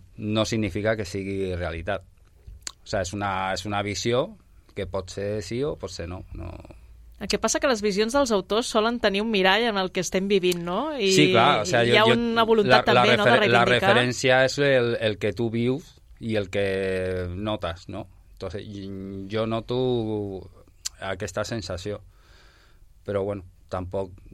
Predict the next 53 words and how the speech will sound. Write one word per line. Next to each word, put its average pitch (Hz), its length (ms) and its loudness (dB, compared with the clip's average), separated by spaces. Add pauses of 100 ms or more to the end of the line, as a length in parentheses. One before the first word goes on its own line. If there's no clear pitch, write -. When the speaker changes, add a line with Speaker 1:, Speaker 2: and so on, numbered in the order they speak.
(180)
Speaker 1:
tampoc 104 320 -2
significa 123 540 0
que, 113 340 2
que 104 120 -2
la 101 120 0
meva 107 240 0
visió 107 300 -4
sea 95 1000 -2
la 87 720 -6 (800)
bona 101 420 -2
o 90 60 -4
mala, 113 360 -4
o 92 40 -18
sea, 87 400 -6 (760)
Speaker 2:
Pues 208 140 2
Speaker 1:
és, 214 80 2
Speaker 2:
te 123 80 0
Speaker 1:
és 220 80 6
Speaker 2:
la 220 60 6
Speaker 1:
el - 40 6
que, 220 60 8
Speaker 2:
comprem 147 320 6
Speaker 1:
el 123 120 6
Speaker 2:
com 233 140 6
a 220 40 10
Speaker 1:
que 220 60 8
jo 208 60 6
Speaker 2:
autor, 277 160 8
Speaker 1:
noto. 440 120 6
Speaker 2:
te 247 120 6
la 220 80 4
comprem, 196 400 6
Speaker 1:
Sí. 214 80 -2
Speaker 2:
perquè, 185 240 0
clar, 240 280 6 (280)
Speaker 1:
<laughs> 294 300 4
Bueno, 123 240 6 (100)
però - 220 4
Speaker 2:
hem 104 100 8
de 104 100 8
fer - 140 0
un 233 80 -2
pacte 220 320 4
amb 208 100 0
la, 202 100 6
Speaker 1:
s'ha, 147 140 10
Speaker 2:
l'actor 220 280 8
Speaker 1:
s'ha, 233 180 8
Speaker 2:
autor, 208 380 6
no? 214 60 -4
Speaker 1:
s'ha 127 200 6
de 135 100 4
vigilar 131 720 2